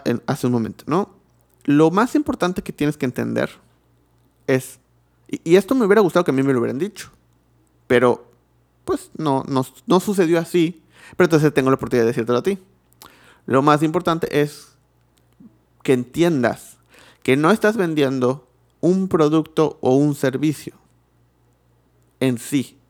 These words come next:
No estás vendiendo el producto que tienes en las manos. No estás vendiendo el servicio que das,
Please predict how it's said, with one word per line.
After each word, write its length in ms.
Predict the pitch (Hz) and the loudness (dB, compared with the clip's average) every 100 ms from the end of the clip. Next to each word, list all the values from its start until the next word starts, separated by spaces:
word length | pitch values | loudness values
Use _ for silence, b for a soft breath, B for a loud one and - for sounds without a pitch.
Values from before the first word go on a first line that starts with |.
| _ | _
No 100 | 143 | 0
estás 220 | 170 208 202 | 2 2 0
vendiendo 580 | 180 170 170 180 - _ _ _ _ - | 0 -2 0 -2 -2 _ _ _ _ 0
el 160 | 139 | 2
producto 440 | - 143 165 170 170 | 4 6 6 2 -6
que 80 | 180 | -6
tienes 200 | 156 147 | -4 -4
en 80 | |
las 120 | 120 120 | -6 -2
manos. 320 | 147 117 - B B | -2 -2 -6 B B
No 80 | 147 | -4
estás 220 | 151 180 | 0 2
vendiendo 340 | 175 156 151 - | 2 0 -2 0
el 160 | 151 147 | 2 2
servicio 840 | 151 131 127 180 190 - 151 131 | 0 -2 -4 -6 -8 -6 0 0
que 180 | - 120 | 0 -4
das, 480 | 147 135 139 143 | 0 2 2 0